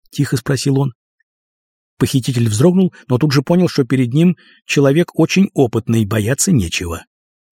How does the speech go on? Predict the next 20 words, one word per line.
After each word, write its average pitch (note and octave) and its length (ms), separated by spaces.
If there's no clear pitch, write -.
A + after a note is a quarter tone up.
"Далеко D3 420
отсюда, F2+ 380
в F2+ 80
Вышнем C#3 420
Волочке. C3+ 560
Крылья F3 380
подрежешь, F3 560
подержишь C3 560
месячишко, A#2+ 680
а G2+ 100
там F#3 360
выпускай". C3 680
"Беру B2 320
по G#2+ 120
трояку". G#2 560
"С - 120
тебя B2+ 240
пятнадцать", F#2+ 520
согласился E2+ 500
похититель. - 560